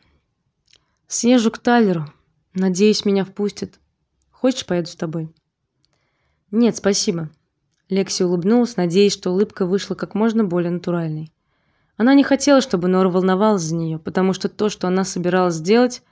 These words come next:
было неосторожным и, наверное, даже глупо. Попрощавшись с Норой, Лекси сделала вид, что едет в сторону участка, но когда школа скрылась из виду,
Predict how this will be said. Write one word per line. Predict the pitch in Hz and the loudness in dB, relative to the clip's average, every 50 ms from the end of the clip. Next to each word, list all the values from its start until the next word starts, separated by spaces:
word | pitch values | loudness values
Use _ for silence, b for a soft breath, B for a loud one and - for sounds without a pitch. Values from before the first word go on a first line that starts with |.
| _ _ _ _ _ _ _ _ | _ _ _ _ _ _ _ _
было | - 175 190 190 | -4 0 2 2
неосторожным | 185 180 180 170 - - - 180 180 196 233 262 262 226 240 240 240 233 - _ _ _ _ _ _ | 2 2 0 0 -4 -4 -4 -2 0 2 4 4 4 4 2 0 0 -2 -6 _ _ _ _ _ _
и, | - 202 | -8 -4
наверное, | 190 185 180 175 165 185 214 208 226 220 220 | -2 0 0 0 0 0 0 2 2 0 0
даже | 185 165 175 170 170 170 180 | 0 -2 -2 -2 -2 -4 -6
глупо. | - 165 160 160 160 - 165 160 160 - _ _ _ _ _ _ _ _ _ _ _ _ _ _ _ _ _ _ _ _ _ _ _ | -6 -4 -6 -6 -6 -8 -12 -14 -14 -16 _ _ _ _ _ _ _ _ _ _ _ _ _ _ _ _ _ _ _ _ _ _ _
Попрощавшись | - 185 - 190 202 202 - - 254 262 262 - 247 226 - | -8 -4 0 0 0 0 2 2 2 2 2 0 -4 -4 -4
с | - | 0
Норой, | 240 247 254 254 247 247 233 226 - _ _ _ _ _ _ - | 2 4 4 6 4 4 2 0 -4 _ _ _ _ _ _ -2
Лекси | 202 233 254 254 - 269 254 | 0 0 0 2 2 2 2
сделала | 196 202 226 220 214 214 | 4 4 4 6 6 6
вид, | 208 220 214 | 4 2 0
что | - - - 190 | -2 0 0 2
едет | 196 196 196 196 190 | 4 4 2 2 0
в | - | -8
сторону | - - 190 190 190 196 196 | -6 -2 -2 0 0 0 -2
участка, | 190 190 - 180 165 - _ - - 170 | -2 -4 -6 -6 -6 -8 _ -12 -8 -4
но | 175 180 | -4 -4
когда | 175 196 190 196 185 208 | -2 -2 -2 0 0 0
школа | 202 - - - 190 180 180 | -2 -2 0 0 2 2 0
скрылась | 175 - - 196 190 190 180 - 185 | 0 -2 -2 0 0 0 0 -2 -2
из | 175 180 | -2 -2
виду, | 185 240 277 240 269 262 262 | 0 2 2 2 2 0 0